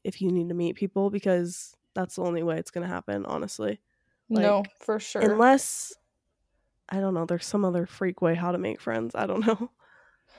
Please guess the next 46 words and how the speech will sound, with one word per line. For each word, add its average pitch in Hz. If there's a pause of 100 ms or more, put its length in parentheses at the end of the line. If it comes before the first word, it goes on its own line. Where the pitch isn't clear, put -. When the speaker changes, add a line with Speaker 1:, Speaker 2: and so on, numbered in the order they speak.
(200)
Speaker 2:
No, 254
I 214
think 247
you 277
totally 190
have 190
to 196
get 190
out 185
of 190
your, -
uh, -
your 190
comfort 190
zone. 180
Like, 185
f-, -
when 208
I 208
first 226
moved 202
here, 196 (640)
um, 196 (420)
I, 202 (760)
there 220
were 226
so 220
many 214
instances 208
where 196
I'm 190
like, 185
I 233
just, 262
like, 214
I 208
met 196 (1700)
a 240
few 226
girls, 202
like, - (180)
at -
the 202
ward 185
in 196
the, 190